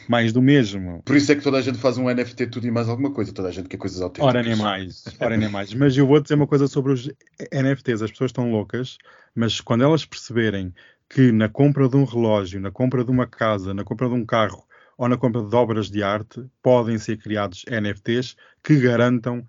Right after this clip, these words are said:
Speaker 1: a autenticidade da peça, da casa, da que seja. Por isso, o futuro, amigas, eu vou ser um, um rei dos N F Ts, não sei quando, mas as, as folhas de chá dizem isso,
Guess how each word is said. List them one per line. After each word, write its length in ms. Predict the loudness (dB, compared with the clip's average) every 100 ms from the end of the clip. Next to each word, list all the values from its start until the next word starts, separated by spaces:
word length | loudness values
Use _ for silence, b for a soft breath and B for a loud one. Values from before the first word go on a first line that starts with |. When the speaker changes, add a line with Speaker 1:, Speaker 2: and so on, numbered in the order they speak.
| -6
Speaker 1:
a 220 | -6 -2
autenticidade 1040 | -2 -2 -2 -4 -6 -6 -2 -2 -4 -8 -14 b b b
da 120 | -4 -2
peça, 720 | 2 2 2 -4 -4 -2 -4
da 100 | -4
casa, 500 | 0 2 2 0 -4
da 100 | -6
que 80 | -6
seja. 260 | -6 -4
Por 80 | -6
isso, 200 | -6 -2
o 20 |
futuro, 580 | -4 -2 4 6 6 2 -4 B B
amigas, 600 | 2 4 4 2 -2 -6 0
eu 400 | 6 6 6 2 _
vou 220 | -6 -2 -2
ser 360 | -2 -2 -2
um, 160 | -2 -4
um 260 | -2 -2 -2 -4
rei 320 | -2 0 0
dos 240 | -4 -6
N 220 | -6 -6
F 160 | -8 -10
Ts, 240 | -4 -2
não 220 | 0 -2 -4
sei 260 | -6 -8 -4
quando, 440 | -2 0 0 -2
mas 320 | -2 -2 -6 -8
as, 420 | -4 -2 -2 -4 -14 B B B
as 100 | -4
folhas 360 | 0 2 2 0
de 80 | -8
chá 360 | -2 0 0 -6 -12
dizem 420 | -4 -2 -2 -6
isso, 260 | -8 -14